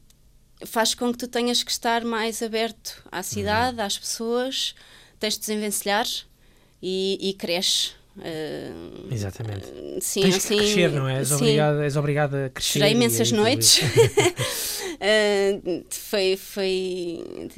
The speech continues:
Speaker 1: Tinha saudades, pensava, "O que é que eu estou aqui a fazer? Que estupidez." <laughs> De-, isto foi por impulso, se calhar não devia ter feito isto.
Speaker 2: Quando é que começas a perceber que não é, não foi uma estupidez?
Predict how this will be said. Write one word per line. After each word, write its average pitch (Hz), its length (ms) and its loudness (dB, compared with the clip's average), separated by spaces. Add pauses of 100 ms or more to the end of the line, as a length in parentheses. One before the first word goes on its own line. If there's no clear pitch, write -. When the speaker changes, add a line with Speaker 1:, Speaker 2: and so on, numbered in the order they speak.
Speaker 1:
Tinha 208 220 2
saudades, 214 560 2
pensava, 208 400 0
"O - 20 -2
que - 80 -6
é 226 40 -2
que 254 80 0
eu - 20 0
estou 247 140 -2
aqui 240 160 2
a - 20 -2
fazer? 220 500 2
Que - 80 -8
estupidez." 226 1080 6 (380)
<laughs> - 300 -2
De-, 247 440 0
isto - 220 0
foi 247 240 0
por - 240 -2
impulso, 254 500 4
se - 200 0
calhar 247 180 4
não 240 100 4
devia 247 160 0
ter 254 140 0
feito 240 300 -2
isto. 285 520 2 (240)
Speaker 2:
Quando 208 180 4
é 214 40 2
que - 60 -12
começas 214 400 4
a 196 40 6
perceber 196 380 2
que - 220 2
não 180 420 6
é, 180 300 4
não 170 180 4
foi 170 420 2
uma 165 140 2
estupidez? 113 640 -4